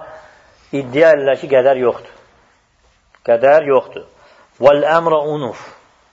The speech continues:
Və iş də, yəni öz başınadır. Necə,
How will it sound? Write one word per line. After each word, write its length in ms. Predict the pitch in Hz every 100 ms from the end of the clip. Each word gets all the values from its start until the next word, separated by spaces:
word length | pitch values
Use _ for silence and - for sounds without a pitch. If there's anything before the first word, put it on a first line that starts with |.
| _ _ _ _ -
Və 120 | 123
iş 200 | 147 -
də, 140 | 151 151 170 180 - _ -
yəni 220 | 120 147
öz 140 | 135 117
başınadır. 460 | 117 104 123 110 101
Necə, 220 | 107 110